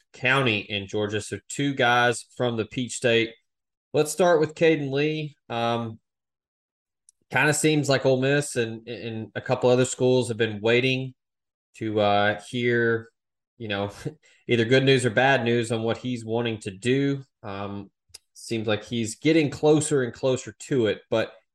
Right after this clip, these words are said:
before we talk his recruitment, I wanted to get your thoughts on him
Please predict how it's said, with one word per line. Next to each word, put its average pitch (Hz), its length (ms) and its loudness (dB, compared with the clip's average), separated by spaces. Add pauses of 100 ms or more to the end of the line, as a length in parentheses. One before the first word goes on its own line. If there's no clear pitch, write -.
before 185 380 4
we 160 140 2
talk 143 280 0
his 123 160 0
recruitment, 113 460 -6
I 107 60 -2
wanted 110 260 -4
to 104 220 -2 (360)
get 120 120 -2
your 110 180 -4
thoughts 110 340 0
on 101 140 -2
him 113 400 -2